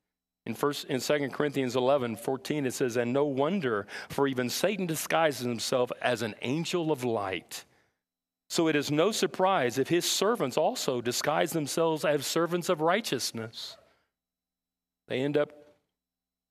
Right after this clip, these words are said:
they will correspond to their deeds. Not all who are among us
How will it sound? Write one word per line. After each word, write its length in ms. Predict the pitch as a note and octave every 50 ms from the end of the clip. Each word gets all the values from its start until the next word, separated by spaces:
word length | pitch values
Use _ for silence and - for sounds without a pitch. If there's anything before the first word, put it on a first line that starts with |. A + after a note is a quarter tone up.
| _ _ _ _ _ _ _ _ _ - _ _
they 80 | - B2
will 160 | B2 B2 A#2+
correspond 640 | - - C#3 C3+ B2 - - - C3 B2+ B2 A#2 G#2+
to 80 | A#2
their 160 | G#2 A2+ A2 G#2
deeds. 640 | G2 A2 A2+ G#2+ G2 G2+ G#2+ - - - - - - - _ _ _ _ _ _ _ _ _ _ _ _ _ _ _ _ _ _ _ _ _ _ _ _ _ _ _ _ _ _ _ _ _ _ _ _ _ _ _ _ _ -
Not 260 | C3+ C#3+ D#3 E3 D#3+
all 440 | D3+ D#3 F3 F#3+ G3 G#3 A3 G3+ F3+
who 140 | F3+ F#3 E3+
are 80 | D#3 D3+
among 400 | C#3 C#3 C#3+ D#3 F3 G3 F3+ C#3
us 580 | A#2+ A2+ A2+ A#2 B2 - - - - - -